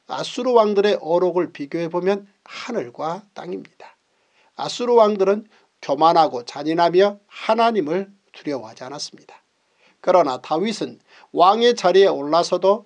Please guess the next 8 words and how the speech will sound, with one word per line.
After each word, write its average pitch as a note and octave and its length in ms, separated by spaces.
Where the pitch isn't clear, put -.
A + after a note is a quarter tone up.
하나님 B3+ 500
나라의 F3+ 420
종임을 F3+ 500
인식하고 - 720
이스라엘 D3+ 540
백성을 F#3+ 540
주의 B3+ 360
백성으로 E3 720